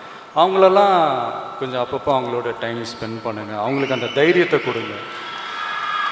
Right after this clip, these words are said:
எக்ஸாம்ஸ்ல பாஸ் பண்றது எவ்வளவு சுலபம்னு எடுத்து சொல்லுங்க. தோல்வி அடைஞ்ச அவங்க, நீங்க கொடுக்குற தைரியத்துல அவங்க வெற்றி அடைஞ்சாங்கன்னா, அது நீங்க எனக்கு கொடுக்குற ஒரு பரிசா நான் அதை எடுத்துக்கிறேன்.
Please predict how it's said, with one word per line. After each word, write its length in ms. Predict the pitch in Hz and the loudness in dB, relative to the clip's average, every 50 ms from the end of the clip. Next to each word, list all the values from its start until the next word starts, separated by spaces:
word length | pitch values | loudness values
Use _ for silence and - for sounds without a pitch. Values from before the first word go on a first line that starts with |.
| - - - - - - - - - - - 135 | -4 -4 -4 -6 -6 -6 -6 -6 -6 -6 -2 0
எக்ஸாம்ஸ்ல 840 | 147 160 147 165 175 175 165 160 - - - 151 147 139 135 131 127 127 123 123 - - | 0 0 2 4 4 6 4 4 0 -2 0 2 2 4 4 2 2 0 -4 -4 0 4
பாஸ் 260 | 139 139 151 147 - 147 135 | 6 6 6 6 2 -2 -2
பண்றது 540 | 135 131 123 131 127 123 113 123 120 120 117 117 113 113 - | -2 -2 -2 -4 -4 -4 -4 -4 -4 -4 -6 -6 -8 -8 -6
எவ்வளவு 260 | 139 135 143 147 131 - - - | -4 -2 0 0 -2 -2 -2 0
சுலபம்னு 640 | 165 175 185 190 180 185 180 165 165 160 156 135 123 | 2 8 8 8 8 8 4 4 4 2 2 2 4
எடுத்து 260 | 123 139 127 139 127 | 2 2 0 0 -6
சொல்லுங்க. 380 | - - 113 107 107 101 98 101 101 101 - - - - - - - - | -4 -4 -6 -6 -6 -8 -10 -12 -12 -12 -14 -16 -16 -16 -16 -18 -12 0
தோல்வி 340 | - 175 190 202 202 196 196 | 6 8 8 8 8 6 6
அடைஞ்ச 560 | 185 170 160 160 160 151 143 143 151 143 135 | 6 6 6 6 4 2 2 2 4 4 6
அவங்க, 560 | 135 135 135 143 147 143 143 147 143 139 139 139 127 | 4 4 4 2 0 2 2 2 4 4 2 0 0
நீங்க 200 | 139 143 143 143 | 0 0 0 0
கொடுக்குற 380 | 135 139 156 156 165 160 165 151 | -2 0 -2 -2 0 0 2 2
தைரியத்துல 600 | 143 117 123 135 135 139 135 139 135 - - 127 | 2 2 2 2 2 4 2 2 0 0 -2 -2
அவங்க 280 | 131 127 123 123 117 117 | 0 0 0 -2 -4 -6
வெற்றி 280 | 113 117 - - 143 | -6 -8 -6 -4 -2
அடைஞ்சாங்கன்னா, 680 | 135 127 120 123 120 113 123 123 120 123 117 127 143 143 131 143 139 - - - - - | -2 0 0 -2 -4 -2 -4 -4 -2 -2 -2 0 0 0 -2 -4 -10 -10 -12 -14 -10 -6
அது 260 | 117 135 151 156 139 | -4 -2 -2 -2 -2
நீங்க 260 | 120 143 160 165 160 | -2 -2 -2 0 0
எனக்கு 280 | 151 147 139 143 139 139 | 0 0 0 -2 -4 -4
கொடுக்குற 260 | - 151 147 147 147 | -2 0 0 4 6
ஒரு 260 | 151 147 135 131 127 - 127 | 6 6 6 4 4 2 0
பரிசா 300 | 120 117 127 117 - - | 0 -2 -2 -4 -2 -2
நான் 340 | 131 127 120 117 113 110 104 | -2 -2 -2 -2 -4 -4 -6
அதை 140 | - 107 104 101 101 98 101 104 101 101 98 98 104 101 110 | -6 -8 -8 -8 -8 -8 -8 -8 -8 -10 -10 -10 -10 -8 -8
எடுத்துக்கிறேன். 680 | 117 117 - - 123 110 107 101 - - - - - - | -6 -6 -4 -6 -6 -6 -6 -6 -6 -6 -6 -6 -6 -6